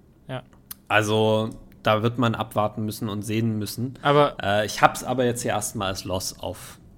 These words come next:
Speaker 2: aufgemarkt.
Speaker 1: Okay, ähm, wir spielen ja gegen die Vikings. Also jetzt, wo wir so viel über die Vikings geredet haben, ich glaube, über unsere drei Divisional Opponents reden wir ein bisschen mehr als über die anderen Teams, weil wir die ja zweimal sehen.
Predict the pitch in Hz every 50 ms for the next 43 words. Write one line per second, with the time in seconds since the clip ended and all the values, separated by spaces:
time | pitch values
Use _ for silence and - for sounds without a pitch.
0 | - - - - - - 98 92 90 87 92 98 - - - - - 139 135 131
1 | - 135 127 120 113 110 110 113 - - - 131 123 123 123 123 120 120 127 113
2 | 98 - 139 147 151 151 143 135 135 131 135 139 131 131 120 113 120 117 127 151
3 | - - 139 147 147 - - 123 120 120 123 123 - - 127 127 123 123 113 120
4 | 117 - - 135 131 123 127 123 123 117 123 120 127 131 - 139 131 131 - -
5 | 117 117 123 139 143 139 - 143 127 123 117 - - 123 127 123 120 120 123 110
6 | 117 123 120 123 123 - - - 120 123 135 143 - - - 123 117 127 139 139
7 | 156 139 131 123 120 120 - - 135 131 139 139 131 127 - 123 127 131 135 135
8 | 123 120 120 117 131 127 - 123 113 113 117 120 139 139 135 - - - 139 131
9 | 127 131 139 135 139 139 143 135 - - 143 147 135 - 127 123 117 127 123 117
10 | 117 113 110 - - 117 113 123 139 151 151 151 139 135 143 147 156